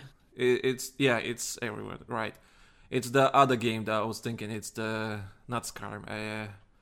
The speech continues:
Elden Scrolls. Here we go. That's the one gonna be on Xbox and P C.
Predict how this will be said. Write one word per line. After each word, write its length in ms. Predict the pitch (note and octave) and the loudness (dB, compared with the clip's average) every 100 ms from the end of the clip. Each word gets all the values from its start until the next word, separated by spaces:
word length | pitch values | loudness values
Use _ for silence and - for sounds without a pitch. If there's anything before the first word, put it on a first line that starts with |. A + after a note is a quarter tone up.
| _ - - - - - | _ -20 -20 -20 0 12
Elden 360 | G3+ G#3 E3+ | 12 12 8
Scrolls. 560 | - - A2 G2+ - - | 4 0 0 0 -6 -8
Here 100 | G2+ | -8
we 80 | G#2+ | -8
go. 240 | F#2 - - - - - _ | -10 -14 -20 -20 -20 -20 _
That's 260 | C3+ D3+ C#3+ | 4 4 4
the 100 | B2 | 0
one 160 | A#2 A2+ | -2 -2
gonna 240 | A2+ G#2+ | -4 -4
be 120 | A2+ G#2+ | -4 -4
on 120 | G#2+ | -4
Xbox 400 | G#2+ - A2 - | -6 -6 -12 -10
and 100 | G#2+ | -10
P 100 | G#2+ | -10
C. 280 | - G#2 | -8 -8